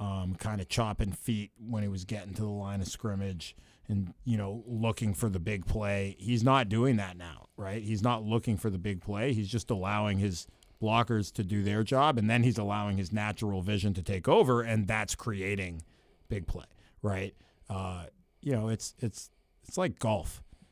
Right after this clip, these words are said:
You know, when you, when you try to hit the ball, you, you don't. You have to just relax and let the club do the work, you know? And, and, and very similarly, I think,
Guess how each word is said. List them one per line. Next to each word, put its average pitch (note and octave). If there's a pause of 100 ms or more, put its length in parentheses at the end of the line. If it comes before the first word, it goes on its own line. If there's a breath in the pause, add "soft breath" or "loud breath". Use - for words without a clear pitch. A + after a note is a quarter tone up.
(380 soft breath)
You G2
know, G2 (120)
when A#2+
you, B2+
when C3+
you A#2+
try D3
to A#2
hit G2+
the F#2+
ball, F#2+ (320)
you, G#2
you A#2
don't. D#2+ (960)
You A2+
have A#2+
to A#2
just G#2
relax A2+
and G#2
let G2+
the -
club G#2+
do G2
the E2+
work, F2
you F2+
know? F#2
And, A2
and, A2+ (120)
and A#2
very A#2+
similarly, G#2
I G2
think, G2+